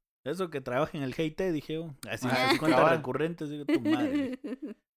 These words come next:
Speaker 1: No tiene nada que verle.
Speaker 2: Ocurrentes son con los cobros.
Speaker 1: También. Eh, entonces, dice que el que ha soñado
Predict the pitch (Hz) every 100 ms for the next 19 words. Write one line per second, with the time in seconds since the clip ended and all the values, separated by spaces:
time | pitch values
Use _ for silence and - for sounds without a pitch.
0 | - 98 123 131 131 - 104 98 - -
1 | 131 - 110 196 160 165 131 135 123 113
2 | - 160 170 135 - - - - 107 107
3 | 107 107 _ _ _ 107 104 101 95 92
4 | _ _ - 113 101 120 117 - 110 107
5 | - - - - - - - _ _ _
6 | _ _ - 135 139 156 151 143 - 120
7 | - 123 127 139 123 120 151